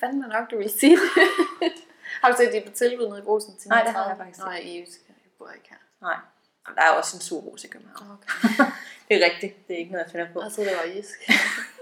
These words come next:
Speaker 2: Men altså, det er sådan, det har nogle gange været sådan, at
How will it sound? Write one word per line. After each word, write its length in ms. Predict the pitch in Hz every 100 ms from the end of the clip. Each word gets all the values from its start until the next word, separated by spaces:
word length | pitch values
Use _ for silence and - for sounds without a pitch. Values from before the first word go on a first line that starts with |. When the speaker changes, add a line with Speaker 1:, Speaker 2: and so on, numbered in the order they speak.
| - _ _ - - - - - - _
Speaker 2:
Men 280 | 226 226 220 -
altså, 200 | 226 - - _
det 60 | 226
er 40 |
sådan, 280 | 220 240 - -
det 100 | 220
har 60 | 214
nogle 200 | 214 214
gange 120 | 196
været 200 | 190 175
sådan, 220 | 180 185 - _
at 200 | - -